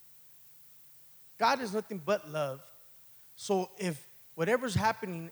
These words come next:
and whatever he wants you to do, you know that it's out of love, then it's God.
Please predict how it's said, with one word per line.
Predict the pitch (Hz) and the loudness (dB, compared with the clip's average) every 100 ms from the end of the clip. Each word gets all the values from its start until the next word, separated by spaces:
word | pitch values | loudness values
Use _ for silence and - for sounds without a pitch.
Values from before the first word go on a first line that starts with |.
| 185 | -6
and | 160 147 | -6 -6
whatever | 143 175 208 | -4 -4 -4
he | 202 | -4
wants | 202 202 160 | -4 -4 -6
you | |
to | 151 127 | -12 -14
do, | 226 214 139 131 - - - 151 | -10 -10 -12 -18 -20 -20 -18 -2
you | 226 262 | 0 2
know | 196 196 220 220 170 147 | 0 -2 0 0 -2 -8
that | 151 | -6
it's | 156 123 - | -6 -8 -4
out | 170 190 | -2 -2
of | 156 143 | -8 -12
love, | 143 165 226 285 - - - - - - - - - - - | -4 0 2 0 -4 -20 -20 -20 -20 -20 -20 -20 -20 -20 -20
then | 139 143 | -16 -14
it's | 131 | -14
God. | 127 139 123 | -8 -6 -6